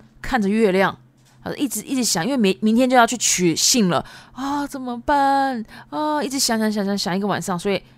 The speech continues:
然后他看着月亮的，所以隔天他就在望月了。<laughs> 说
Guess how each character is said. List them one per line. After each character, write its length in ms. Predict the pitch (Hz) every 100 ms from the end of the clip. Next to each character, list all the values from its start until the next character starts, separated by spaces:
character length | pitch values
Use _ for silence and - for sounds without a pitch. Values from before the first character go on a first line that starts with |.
| - - _
然 100 | 196
后 60 | 240
他 40 |
看 160 | - 240
着 60 |
月 180 | 226 240
亮 180 | 202 180
的， 140 | 165 -
所 180 | - 254
以 80 | - - - - - -
隔 240 | 208 220
天 300 | 233 240 233 - _ - - _ - _
他 100 | -
就 80 | 208
在 80 | 202
望 240 | 190 175
月 140 | 180
了。 80 | 208 -
<laughs> 60 | - - 262 - - - - 554 - - - - - - 571 571 -
说 340 | - 277 277